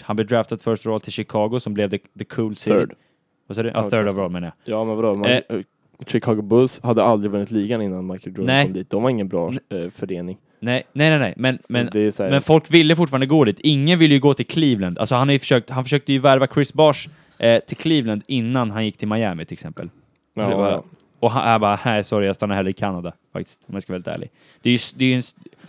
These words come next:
Speaker 1: och också, dessutom har Michael Jordan haft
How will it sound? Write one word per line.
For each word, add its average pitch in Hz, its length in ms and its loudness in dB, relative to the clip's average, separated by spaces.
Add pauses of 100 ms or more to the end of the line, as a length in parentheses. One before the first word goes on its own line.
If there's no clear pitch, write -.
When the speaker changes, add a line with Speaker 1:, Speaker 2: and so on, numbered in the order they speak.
(140)
Speaker 1:
och 131 300 0
också, 139 440 2 (920)
dessutom 156 460 4
har 143 120 4 (160)
Michael 127 260 0
Jordan 127 280 4
haft 117 460 2